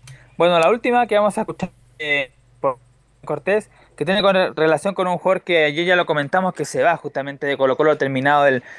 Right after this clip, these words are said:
campeonato. Espero que en Colo-Colo sea después del fin de semana ante O'Higgins en Rancagua y que no sea un partido de definición, pero ese jugador en Sobral del Chaco, que se va, recordemos, Independiente de, de Avellaneda, como ya lo dijimos,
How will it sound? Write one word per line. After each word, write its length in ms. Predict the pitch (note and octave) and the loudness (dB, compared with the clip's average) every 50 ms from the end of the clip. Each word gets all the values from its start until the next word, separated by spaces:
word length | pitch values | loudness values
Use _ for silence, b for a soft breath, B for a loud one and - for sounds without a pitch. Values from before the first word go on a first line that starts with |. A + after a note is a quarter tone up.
| B B B | B B B
campeonato. 580 | - D#3+ C#3+ C#3 - D#3+ E3+ G3 G3+ G3 - F3+ | -2 -2 -2 0 -2 0 2 2 2 0 -2 -10
Espero 200 | - _ - - _ _ _ | -10 _ -12 -14 _ _ _
que 80 | - | -18
en 60 | D3 B2+ | -8 -2
Colo-Colo 420 | C3+ C3 C3 B2 C#3+ D3 D3 C3+ | 0 0 0 2 2 2 2 2
sea 440 | - - D#3 D3+ D3 C#3+ C3+ A2+ b b b _ | 2 2 2 4 4 4 2 0 b b b _
después 320 | - C3 - - E3 D#3+ | -14 -12 -2 2 2 4
del 280 | D#3 D3 C#3+ C#3 B2+ A2 | 4 4 2 2 0 -2
fin 200 | - - E3 D#3 | -4 -8 -6 -6
de 60 | C#3+ | -4
semana 260 | - D3+ D3+ D#3+ D#3+ | -4 -2 0 0 0
ante 220 | D#3 D3 - E3+ C#3 - - | 0 0 2 2 2 2 0
O'Higgins 360 | A#2+ A#2+ - F3+ E3+ E3+ E3 | -4 -8 -4 -2 0 0 2
en 80 | D#3+ D3 | 2 2
Rancagua 380 | C3+ C#3+ B2+ - F3 F3+ F3+ D3+ | 0 0 0 0 0 0 0 0
y 20 | |
que 120 | - C#3+ | -2 -2
no 120 | C#3 D3 C#3 | -2 -2 -2
sea 180 | - F3+ E3+ | 0 0 0
un 100 | D#3+ D3 | 0 2
partido 460 | C3+ D3 C#3 C#3 - E3+ D#3+ D#3+ D3+ D3+ | 0 -2 -2 -2 -2 -2 0 0 2 2
de 180 | D3+ D3+ D#3 B B B B B B | 0 0 -2 B B B B B B
definición, 500 | D3+ C3+ C#3+ D#3+ D#3+ C#3+ - G#3 - F#3+ | -4 -2 -2 -2 -2 -2 -2 -4 -2 0
pero 220 | G#3+ F3+ E3+ D#3 - _ _ _ _ _ _ _ _ _ _ _ _ _ _ | 2 2 2 0 -2 _ _ _ _ _ _ _ _ _ _ _ _ _ _
ese 220 | F#3 F3+ - - | -2 -2 0 -2
jugador 180 | D#3+ - - _ _ _ - | -4 -4 -8 _ _ _ -8
en 140 | F3 F3 D#3+ | -8 -6 -4
Sobral 360 | - E3+ E3 F3 G3+ G3+ F3+ | -2 -2 2 2 2 0 0
del 160 | F3 D#3 - | -4 -6 -4
Chaco, 320 | - - A3 G3 - E3 | 0 0 0 0 0 -4
que 200 | D3+ C3+ C3 B2+ b b b b b b | -6 -6 -8 -10 b b b b b b
se 180 | _ - C#3 C3+ | _ -2 0 2
va, 140 | C#3 C#3+ | 2 2
recordemos, 340 | C#3+ - C3 D3 D3+ D#3 D3+ | 0 -2 -2 -2 -2 0 0
Independiente 540 | D3+ C#3+ C#3 C3+ C#3 C#3+ D3 D3+ D3+ - D#3 | -2 -4 -2 -2 -2 -2 -2 -2 -2 0 2
de, 240 | C#3 C3+ C#3+ C#3+ C3 | 2 2 2 0 -2
de 120 | - C3 | -2 0
Avellaneda, 400 | B2+ C3 C3+ C3 C3 D3 D#3 D#3 D#3 | 0 2 2 2 4 4 2 2 2
como 180 | D3+ C#3+ C#3+ | -2 -4 0
ya 100 | D#3 D#3+ | 0 0
lo 60 | E3 | 2
dijimos, 400 | E3+ E3+ D#3+ - A3 A3 A#3 A3+ | 0 0 -2 -2 -2 0 0 -2